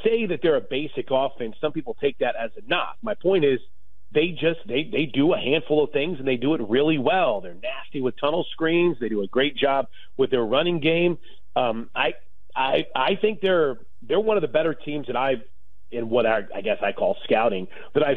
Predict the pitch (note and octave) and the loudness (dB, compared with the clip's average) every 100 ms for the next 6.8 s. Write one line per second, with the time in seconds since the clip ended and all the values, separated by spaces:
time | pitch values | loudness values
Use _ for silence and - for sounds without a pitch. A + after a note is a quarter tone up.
0 | - D#3+ F#3 F#3+ C3 A2+ - D3+ C3 A#2+ | 2 2 2 2 0 -4 -2 2 2 4
1 | C3 A#2+ A2+ - D#3+ C3 D3+ B2 A#2 E3 | 2 0 -2 0 2 2 0 0 0 2
2 | C3+ D#3 D#3 C#3 - C3 A#2+ C3+ A2 C#3 | 2 2 2 0 0 0 2 0 -2 -2
3 | B2+ A2+ A2+ C#3+ C#3 - - - - E3+ | -2 0 2 2 0 -2 -6 -2 2 2
4 | C3+ F3 D3+ A#2+ D3 - D3 C3 C3 C3 | 2 2 0 2 0 0 0 2 2 2
5 | C#3 A#2+ - C3 C#3+ B2+ - C3 B2+ B2 | 0 0 0 0 2 0 2 0 0 -2
6 | C3+ D#3+ A#2+ A#2+ A#2 A#2 A2+ | -4 -2 0 0 2 2 2